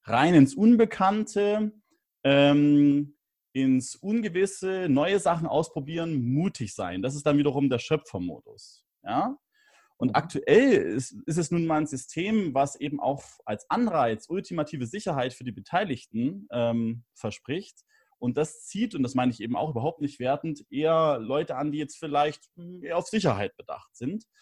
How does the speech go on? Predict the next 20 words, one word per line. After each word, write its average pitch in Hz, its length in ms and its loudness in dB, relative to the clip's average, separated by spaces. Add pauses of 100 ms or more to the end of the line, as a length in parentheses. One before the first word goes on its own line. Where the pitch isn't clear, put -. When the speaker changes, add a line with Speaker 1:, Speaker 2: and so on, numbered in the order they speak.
(280)
Speaker 1:
Und 131 120 2
somit, 208 500 2 (340)
ja, 139 140 2
ernährt 135 420 4
sich 175 120 -14
dieses 156 260 -12
System 165 440 -4
halt 127 160 -4
immer, 190 300 0
immer 151 200 -2
und 143 100 -2
immer 110 260 0
weiter. 160 640 0
Und 139 180 -2
ich 127 140 -10
glaube, 180 580 -4 (300)
wenn 147 120 -2
nicht 160 180 -6
irgendwas 160 400 -4
im 120 100 -4